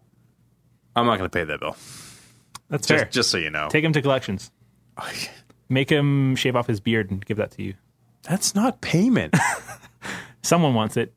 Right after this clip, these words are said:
Speaker 1: Yeah.
Speaker 2: I bet,
Speaker 1: It
Speaker 2: I
Speaker 1: is
Speaker 2: bet,
Speaker 1: tender, but it's not legal
Speaker 2: I bet you
Speaker 1: tender.
Speaker 2: could get at least five dollars on eBay for your beard.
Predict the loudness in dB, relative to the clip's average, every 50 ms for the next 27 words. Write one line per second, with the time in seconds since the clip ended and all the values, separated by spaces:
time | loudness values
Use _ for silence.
0 | _ -8 -8 -8 -8 -10 -8 -2 0 2 4 6 6 6 6 6 4 4 4 4
1 | 4 4 6 4 4 4 2 0 0 0 2 2 2 2 0 0 -2 0 0 0
2 | 0 0 0 0 0 0 2 0 0 0 0 2 4 4 4 4 4 2 4 4
3 | 4 2 2 2 0 0 0 -2 -2 0 2 2 4 4 4 4 4 2 2 0
4 | -2 -2 -2 -2 -2 -2 -2 -4 -6 -6 -6 -4 -4 -6 -6